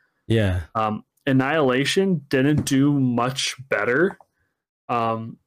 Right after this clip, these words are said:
Speaker 1: It has
Speaker 2: Annihilation
Speaker 1: Oscar
Speaker 2: alone
Speaker 1: Isaac and Natalie Portman. That's so weird.
Speaker 2: Yeah, I mean, Oscar Isaac was also in, uh, Ex Machina.
Speaker 1: That's true.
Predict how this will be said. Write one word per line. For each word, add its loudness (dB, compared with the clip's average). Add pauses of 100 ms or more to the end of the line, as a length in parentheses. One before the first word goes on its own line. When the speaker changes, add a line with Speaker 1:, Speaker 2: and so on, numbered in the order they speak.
(420)
Speaker 1:
It -6
has -4
Speaker 2:
Annihilation 4
Speaker 1:
Oscar 2
Speaker 2:
alone 4
Speaker 1:
Isaac 0
and 0
Natalie 2
Portman. 0
That's 0
so 0
weird. 2 (1200)
Speaker 2:
Yeah, 0
I -2
mean, 2
Oscar 0
Isaac 2
was 2
also 2
in, 4
uh, -2
Ex -4
Machina. -4 (300)
Speaker 1:
That's -2
true. 0